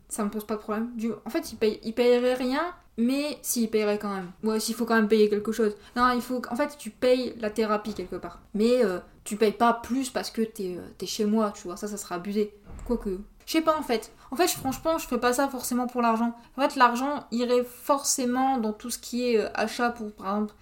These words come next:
si je dois acheter de la peinture pour les gens, dans tout ce qui est, euh, la nourriture aussi, ça coûte cher. Parce qu'en plus, je voudrais vraiment que les gens puissent manger des bonnes choses parce que ça agit énormément sur ton, sur ta personne de manger, euh, tu sais, des bons légumes, des bons fruits, des bons produits.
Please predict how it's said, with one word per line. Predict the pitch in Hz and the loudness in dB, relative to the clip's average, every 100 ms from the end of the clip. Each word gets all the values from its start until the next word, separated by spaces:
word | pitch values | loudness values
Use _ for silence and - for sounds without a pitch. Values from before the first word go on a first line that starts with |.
| - | -16
si | - | -10
je | 214 | -2
dois | 226 | -2
acheter | 220 220 | -2 -2
de | 208 | -2
la | 202 | -2
peinture | - 254 - 262 | -4 -6 -4 -8
pour | 247 240 | -6 -6
les | 240 240 | -4 -2
gens, | 254 254 254 254 - - | -2 -2 -4 -8 -14 -6
dans | 214 | -6
tout | 214 | -4
ce | 226 | -8
qui | - - 240 | -8 -4 0
est, | 240 | 2
euh, | 202 185 185 185 | 2 -2 -4 -2
la | 208 | 0
nourriture | 214 220 220 269 254 | 2 2 0 -2 -2
aussi, | 226 233 | -2 -4
ça | 233 202 | -8 -10
coûte | - - | -10 -8
cher. | 262 254 254 - - - | -6 -6 -8 -18 -20 -16
Parce | - | -2
qu'en | 226 | 0
plus, | 240 | 0
je | 254 | -2
voudrais | 220 208 | -4 -2
vraiment | 208 220 240 | 0 0 0
que | 233 | -2
les | |
gens | 208 226 | -2 0
puissent | 220 208 | -2 -6
manger | 214 208 202 | -4 -4 -4
des | 208 | -6
bonnes | 196 220 | -2 -2
choses | 214 254 247 | -2 -2 -2
parce | 247 208 - | -2 -6 -6
que | - 226 - - | -4 -4 -4 -18
ça | - 233 | -6 -4
agit | - 247 240 254 | -2 -2 0 0
énormément | 240 220 220 226 | 2 4 4 2
sur | 226 220 | -2 -8
ton, | - 214 208 208 | -6 -4 -2 -6
sur | - 220 - _ | -8 -12 -12 _
ta | - 226 | -4 -2
personne | 226 220 - 226 208 - - | -2 -6 -4 -4 -4 -8 -16
de | 208 214 | -6 -4
manger, | 208 208 202 220 | -2 -2 -2 -2
euh, | 202 185 | -2 -6
tu | - | -12
sais, | |
des | 202 196 | -12 -12
bons | 208 | -6
légumes, | 202 202 190 208 208 | -4 -4 -4 -4 -4
des | 190 | -6
bons | 202 196 | -10 -12
fruits, | 190 - 214 208 202 208 - - | -12 -8 -4 -2 -2 -4 -8 -14
des | 208 | -8
bons | 208 208 | -4 -4
produits. | - 208 202 220 | -2 -2 2 0